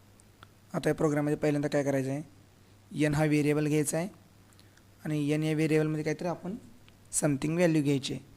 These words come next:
इंटिजर एन इक्वल टू आपण इथं पंधरा घेऊया. पंधरा घेतल्यानंतर आपल्याला कंडिशन लागणार if आणि else. पहिल्यांदा if कंडिशन घेऊया. if,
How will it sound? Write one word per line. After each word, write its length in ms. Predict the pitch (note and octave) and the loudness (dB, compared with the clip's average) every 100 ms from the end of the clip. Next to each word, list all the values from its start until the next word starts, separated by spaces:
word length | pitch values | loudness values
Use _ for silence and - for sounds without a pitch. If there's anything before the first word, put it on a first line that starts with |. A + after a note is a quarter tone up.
| - - - - - - - - - - - D3+ | -16 -14 -16 -20 -20 -20 -20 -20 -20 -20 -6 -4
इंटिजर 420 | C#3 C#3+ C#3 D3 - - - C#3+ | -2 -2 -2 -4 -8 -20 -8 -4
एन 200 | D3+ D#3 - - | -2 -4 -10 -8
इक्वल 360 | D3+ E3 C#3+ | -8 -2 -2
टू 240 | C3 C#3 C3 - - - - - - | -2 -4 -8 -10 -20 -20 -20 -20 -8
आपण 300 | C#3+ D3 C#3+ | -4 -4 -4
इथं 240 | C#3 D3 | -2 -2
पंधरा 360 | C#3+ - E3 D3+ | -2 0 2 2
घेऊया. 260 | C3+ C3 C3 - - - - - - - _ - - - | 0 -4 -6 -14 -20 -20 -20 -20 -20 -20 _ -20 -20 -8
पंधरा 200 | D3+ D3 | -4 -2
घेतल्यानंतर 560 | D3 D3+ D3+ D3 C#3 D#3+ - - - - - - - | -2 -2 -2 -4 -4 -6 -8 -20 -20 -20 -20 -8 -4
आपल्याला 300 | - D#3+ D#3+ | 0 0 0
कंडिशन 340 | D#3+ D3+ E3 | 0 0 0
लागणार 300 | D#3+ D3+ D#3 D3+ | 0 0 -2 -2
if 100 | D#3+ D3+ | -4 -2
आणि 180 | D#3 E3 | -2 -2
else. 380 | E3 C3+ - - - - - - - - - | 0 0 -2 -6 -10 -20 -20 -20 -20 -18 -6
पहिल्यांदा 280 | D3+ D3+ D#3 | -2 0 0
if 80 | E3+ | -2
कंडिशन 440 | E3 D#3+ D3+ C#3+ C#3+ | -2 -2 -2 -2 -4
घेऊया. 180 | C3 C3+ | -6 -4
if, 140 | D3 | -6